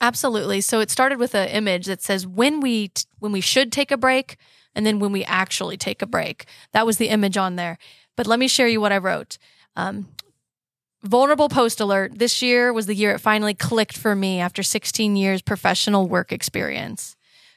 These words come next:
In February, I planned out my whole year's vacation and work-life balance plan.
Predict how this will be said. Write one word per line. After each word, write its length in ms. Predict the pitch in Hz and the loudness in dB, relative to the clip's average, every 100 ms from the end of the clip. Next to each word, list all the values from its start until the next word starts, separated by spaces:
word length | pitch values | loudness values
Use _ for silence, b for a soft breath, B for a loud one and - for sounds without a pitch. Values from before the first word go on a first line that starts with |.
| b b b - | b b b -4
In 80 | |
February, 600 | 214 - 277 240 214 202 | 0 4 4 4 4 6
I 100 | 196 | 4
planned 280 | 202 220 208 | 2 0 2
out 120 | 196 | 2
my 140 | 185 185 | 2 -2
whole 360 | 170 233 277 | 4 4 4
year's 300 | 294 262 262 | 4 2 0
vacation 720 | 226 247 233 214 - 208 202 | 0 0 2 0 2 0 0
and 180 | 196 196 | -2 -4
work-life 560 | 180 214 - 214 202 196 | 0 -2 0 0 0 0
balance 400 | 185 185 185 190 | 2 2 0 -2
plan. 500 | - 180 165 - | -6 -4 -4 -8